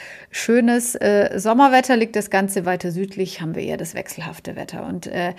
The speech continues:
das ist tendenziell natürlich eher im Norden von Deutschland, weil das eben stärker maritim geprägt ist. Und deswegen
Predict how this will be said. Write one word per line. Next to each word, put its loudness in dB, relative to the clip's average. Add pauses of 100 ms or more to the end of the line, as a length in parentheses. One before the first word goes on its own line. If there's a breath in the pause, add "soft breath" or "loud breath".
(340 loud breath)
das -2
ist -4
tendenziell 4
natürlich -2
eher 2
im -2
Norden 0
von 2
Deutschland, 0
weil -2
das -6
eben -8
stärker -4
maritim -2
geprägt -4
ist. -4
Und -6
deswegen -8